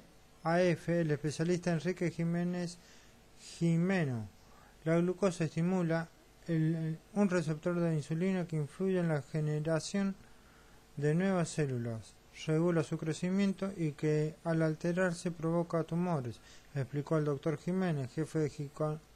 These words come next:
de ginecología del Hospital Andrés del Pedregal. Este viernes, cuando se conmemora el Día Internacional de la Lucha contra el Cáncer de Mama, el especialista sumó su voz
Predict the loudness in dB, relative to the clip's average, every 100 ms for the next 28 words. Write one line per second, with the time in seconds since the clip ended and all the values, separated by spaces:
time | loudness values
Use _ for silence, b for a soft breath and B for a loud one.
0 | -2 0 2 0 -2 -2 0 0 -2 -2
1 | 0 0 0 -2 -2 -2 -2 -2 -4 -2
2 | 0 0 2 0 -2 -4 B B B -6
3 | 0 2 2 2 2 2 -2 -8 -16 -20
4 | -20 -20 -20 -20 -20 -20 -6 2 2 4
5 | 4 6 4 4 -2 -4 -10 -20 -20 -4
6 | 0 2 2 2 -2 -2 -4 0 2 2
7 | 2 2 4 2 2 2 2 0 -2 -2
8 | 0 0 0 0 0 0 2 0 0 0
9 | 0 2 0 0 0 -2 -2 -4 -2 -2
10 | 0 -2 0 0 0 0 -2 -6 B B
11 | B 0 0 0 -2 0 0 0 -2 0
12 | 0 0 0 -2 2 0 -2